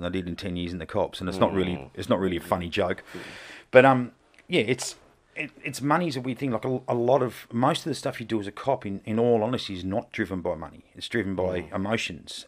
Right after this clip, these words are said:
Speaker 2: Mm.
Speaker 1: And, you know, I mean, yes, there's thieves and all that sort of stuff there, but there's quite often underlying
Speaker 2: It's,
Speaker 1: parts
Speaker 2: it's,
Speaker 1: of that.
Speaker 2: it's,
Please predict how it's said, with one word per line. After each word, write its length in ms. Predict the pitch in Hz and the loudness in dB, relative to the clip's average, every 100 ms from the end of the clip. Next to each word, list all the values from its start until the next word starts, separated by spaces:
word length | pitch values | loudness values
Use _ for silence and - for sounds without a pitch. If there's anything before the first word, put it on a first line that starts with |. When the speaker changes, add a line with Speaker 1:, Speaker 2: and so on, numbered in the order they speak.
| - | -8
Speaker 2:
Mm. 200 | 98 95 | -6 -4
Speaker 1:
And, 280 | 95 92 - - - - - - - - | -6 -8 -12 -18 -20 -20 -20 -20 -16 0
you 80 | 120 | 4
know, 80 | |
I 60 | 113 | 6
mean, 160 | 123 123 | 6 4
yes, 200 | 101 - | 2 0
there's 220 | 101 - | -6 -4
thieves 420 | - 92 95 92 | -2 0 0 -2
and 60 | 98 | -4
all 80 | 95 | -4
that 40 | |
sort 100 | - | -6
of 80 | 101 | -6
stuff 240 | 98 92 | -6 -4
there, 140 | 98 92 | -2 -2
but 100 | 95 | 0
there's 200 | 95 - | -2 -2
quite 260 | - 104 | 4 4
often 200 | 98 104 | 4 -2
underlying 440 | 95 87 92 92 90 | -2 0 0 0 0
Speaker 2:
It's, 180 | 110 | 0
Speaker 1:
parts 140 | 98 151 | 0 0
Speaker 2:
it's, 180 | 139 - | 0 0
Speaker 1:
of 60 | |
that. 100 | - - | -2 -4
Speaker 2:
it's, 260 | 139 - | -6 -6